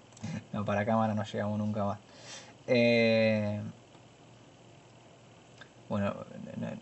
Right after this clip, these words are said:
está Diego, Ezequiel, lo vamos a... El próximo preguntas y respuestas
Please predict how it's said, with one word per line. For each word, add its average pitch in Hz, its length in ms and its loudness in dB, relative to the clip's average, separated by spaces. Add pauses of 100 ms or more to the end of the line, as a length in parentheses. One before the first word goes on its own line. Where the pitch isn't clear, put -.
está 143 420 0
Diego, 165 280 4
Ezequiel, 151 340 -2
lo 147 80 4
vamos 156 260 2
a... 101 420 0 (560)
El 117 140 -8
próximo 156 500 2
preguntas 131 340 2
y 113 120 -2
respuestas 131 760 -2